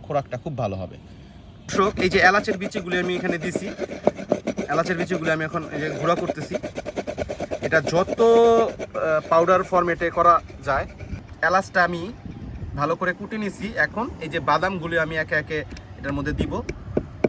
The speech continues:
হ্যাঁ, বাদামগুলো একে একে আমি যে মিক্স করতেছি। দর্শক দেখেন, এই যে বাদামগুলো আমি, এ, ছেঁচে নিছি হালকা। এখন এটার মধ্যে আমি মোনাক্কাটা দিব। মোনাক্কার মধ্যে এই দেখেন বীজ বড় বড়,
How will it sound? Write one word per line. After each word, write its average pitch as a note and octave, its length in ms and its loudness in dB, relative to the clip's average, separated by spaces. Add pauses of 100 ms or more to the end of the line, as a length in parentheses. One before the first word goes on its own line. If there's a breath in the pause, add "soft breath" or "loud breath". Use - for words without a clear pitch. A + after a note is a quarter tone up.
(180)
হ্যাঁ, F#3+ 240 -2
বাদামগুলো C#3+ 500 -2
একে D3 160 -2
একে D3 180 -2
আমি C3 100 -4
যে C#3 100 2
মিক্স C3 280 -4
করতেছি। D3 360 -6 (220)
দর্শক - 340 0
দেখেন, - 280 -4 (680)
এই F3 120 2
যে F3 160 4
বাদামগুলো E3+ 720 4 (720 loud breath)
আমি, D3 320 0
এ, C#3 240 -4 (100)
ছেঁচে E3 240 -2
নিছি D3+ 220 0
হালকা। C#3 460 4 (100)
এখন D3+ 400 -2 (240)
এটার D3+ 200 0
মধ্যে D#3+ 220 2
আমি E3 60 4
মোনাক্কাটা D3+ 440 4
দিব। C#3 180 0
মোনাক্কার E3 400 2
মধ্যে D3+ 220 -2
এই D3+ 60 -2
দেখেন C#3 300 -2
বীজ B2+ 360 -4 (420 loud breath)
বড় D3 180 8
বড়, A2 200 2